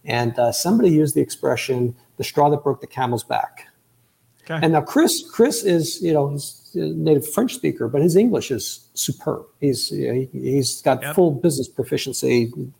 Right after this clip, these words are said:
Speaker 1: know, thinks in English, you know, he's, he operates in English all the time. But that expression, he, you know, "the straw that broke the camel's back," he couldn't process. And after the meeting,
Speaker 2: Okay.
Speaker 1: he pulled, you know, he said, said, pulled me aside and said, "John, what was," in the middle of the meeting, they mentioned something about a camel.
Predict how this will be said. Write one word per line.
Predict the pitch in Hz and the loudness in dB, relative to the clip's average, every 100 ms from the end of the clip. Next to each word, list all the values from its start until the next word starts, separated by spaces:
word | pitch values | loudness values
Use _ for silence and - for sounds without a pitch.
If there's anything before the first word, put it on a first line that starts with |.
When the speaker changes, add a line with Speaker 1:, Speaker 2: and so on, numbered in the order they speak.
| - | -12
Speaker 1:
know, | 123 117 _ - | -10 -10 _ -2
thinks | 156 147 | 0 2
in | 143 127 | 2 2
English, | 143 131 127 120 | 0 2 2 0
you | 127 | -2
know, | 117 120 110 | -4 -6 -4
he's, | 113 - | -4 -4
he | 139 135 | -6 0
operates | 160 160 147 - | 0 2 -2 -4
in | 143 | -6
English | 127 - | -6 -6
all | 135 | -6
the | 123 | -6
time. | 208 269 117 _ - - - _ - | -6 -8 -10 _ -20 -20 -20 _ -2
But | 175 | 0
that | 185 233 | 2 0
expression, | 233 - 170 151 175 180 | 0 0 0 0 0 -2
he, | 151 170 | -2 -6
you | 165 180 143 | -8 -6 -6
know, | 139 - _ _ | -6 -10 _ _
"the | 143 | -6
straw | - 170 | -2 2
that | 202 175 | 2 2
broke | 165 | -2
the | - | -4
camel's | 175 160 | -4 -2
back," | - 190 175 151 - _ _ _ _ | 0 2 2 -2 -12 _ _ _ _
he | - 196 | -2 0
couldn't | - 190 | 2 0
process. | 143 143 131 - 107 - - - _ _ _ - | 0 -2 -2 -4 -10 -10 -16 -18 _ _ _ -4
And | 143 | 0
after | 160 190 208 | 2 2 2
the | 170 | 4
meeting, | 175 190 | 4 4
Speaker 2:
Okay. | 147 123 | 2 -4
Speaker 1:
he | - - | -8 -2
pulled, | 190 160 | 0 0
you | 147 | 0
know, | 139 | 0
he | 123 | -2
said, | - 143 | -4 -8
said, | - 131 - | -4 -6 -4
pulled | 143 | -2
me | 131 | 0
aside | 139 139 | 0 2
and | 127 | 0
said, | - 127 | -2 -6
"John, | - 156 139 | -4 -6 -6
what | 240 | -12
was," | - - - - _ - | -14 -18 -20 -20 _ 0
in | 185 | 4
the | 208 | 6
middle | 277 294 | 6 6
of | |
the | 185 | 4
meeting, | 180 233 170 101 | 6 4 4 0
they | 123 | -2
mentioned | 160 175 - - | 0 -2 -4 -4
something | 240 240 | -2 0
about | 214 175 | 2 2
a | 156 | 0
camel. | - 180 196 143 - | -4 0 0 0 -4